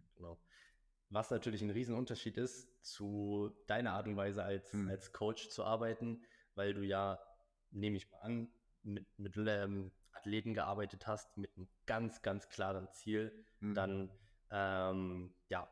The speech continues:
Speaker 1: quasi auf dich zugekommen sind oder bei dir ins Coaching gekommen sind. Es war immer ganz klar, okay, es geht um die,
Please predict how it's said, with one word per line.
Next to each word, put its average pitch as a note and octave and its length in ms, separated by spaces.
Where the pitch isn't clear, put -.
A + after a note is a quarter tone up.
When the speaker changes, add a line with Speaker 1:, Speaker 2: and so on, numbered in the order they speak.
Speaker 1:
quasi F#2+ 260
auf F#2 120
dich G2 120
zugekommen G2+ 420
sind G2 220
oder F#2 180
bei F#2+ 180
dir F#2+ 140
ins F#2+ 160
Coaching G#2 300
gekommen G2 320
sind. F#2+ 180
Es - 160
war F#2+ 80
immer G2+ 220
ganz F#2+ 240
klar, G2 340
okay, G2+ 240
es - 160
geht A2 180
um G2 160
die, G#2+ 400